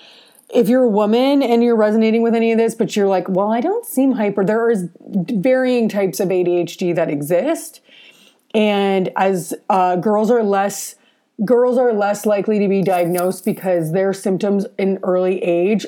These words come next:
are more like things like they talk a lot, um, they, they don't pay attention, and people just mostly say, "Well, that's her personality," as opposed to, like,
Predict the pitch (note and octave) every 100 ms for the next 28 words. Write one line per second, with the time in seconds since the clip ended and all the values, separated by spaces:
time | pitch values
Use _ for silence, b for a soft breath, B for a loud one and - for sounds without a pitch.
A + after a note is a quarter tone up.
0 | - F#3+ F3 E3+ E3 E3 _ _ _ _
1 | _ - F#3 F#3 F3+ F3+ E3 F3 F3 F3+
2 | E3+ D#3+ F3 D#3 F3+ E3+ E3 E3+ E3 B
3 | B B B - E3+ E3+ D#3+ D#3 D#3+ -
4 | D#3+ E3+ E3 E3 E3 E3 E3 D#3+ D#3+ D#3+
5 | D#3 D#3 D#3+ E3 _ _ _ _ F3+ E3+
6 | E3+ D#3+ E3+ D#3+ - E3 D#3+ F3 F3 F3+
7 | F3 E3 F#3 F#3 E3+ F3 F3 E3+ D#3 E3
8 | D#3+ D#3 D3+ D3+ C#3+ D3+ - D#3+ - D#3
9 | D#3 G3 B3+ A#3+ F3+ - E3 D3 E3 D3+
10 | D3 -